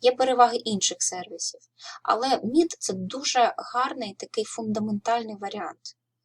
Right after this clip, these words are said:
Ви, використовуючи його, можете проводити максимально наближені до реальності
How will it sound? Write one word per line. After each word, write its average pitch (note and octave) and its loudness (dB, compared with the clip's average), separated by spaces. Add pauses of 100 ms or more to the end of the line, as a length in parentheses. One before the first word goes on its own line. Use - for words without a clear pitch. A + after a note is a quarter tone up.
(600)
Ви, A#3+ 8
використовуючи G#3+ 0
його, C4 -2
можете G#3 -4
проводити A3 -2
максимально A3 -2
наближені F#3 -4
до F3+ -6
реальності E4 0